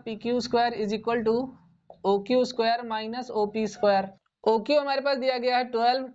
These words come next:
ट्वेल्व स्क्वायर माइनस ओपी हमारे पास दिया गया है फ़ाइव का स्क्वायर। ट्वेल्व स्क्वायर वन फ़ोर फ़ोर माइनस फ़ाइव स्क्वायर ट्वेंटी फ़ाइव। So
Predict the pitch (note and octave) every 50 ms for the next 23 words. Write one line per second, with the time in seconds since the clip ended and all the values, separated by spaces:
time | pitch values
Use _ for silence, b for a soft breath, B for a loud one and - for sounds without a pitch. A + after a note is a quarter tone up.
0 | _ _ G3+ G#3+ A#3 A#3+ A#3+ B3 A#3+ - B3+ A#3+ A#3+ A#3+ A#3 A3+ A3 A3+ A#3 A#3+
1 | B3 B3+ B3 B3+ - - A3 A3 A3 B3+ B3+ B3 A#3+ A#3+ A#3+ A#3 B3 A#3+ A#3 G#3
2 | A3+ A3 A3 A3 A3+ A#3+ B3 C4 B3+ - A3+ G3 G3+ G3+ G3 _ - G#3+ G3+ G3
3 | - - C3 A#2+ A#2 - - - b b b b b b - - - A3 A#3 A#3+
4 | B3+ C4 B3+ C4 - C4 B3 B3+ B3+ A3 A3+ A#3 A#3 A3+ B3+ B3 B3 A#3 - B3+
5 | C4 C4 B3+ A#3+ A3+ A3+ A3 A3+ A#3 A#3 B3 B3+ C4 C4 - - - G#3+ G3+ A3
6 | A3+ A3 A#3+ A3+ A3+ - A#3+ A#3 A#3+ A#3 A3+ G#3+ G#3 G3 G3+ G#3+ G3+ - C#3 A#2
7 | G#2+ A2 - - - _ _ _ _ _ _ _ _ _ _ _ _ _ _ _
8 | - - -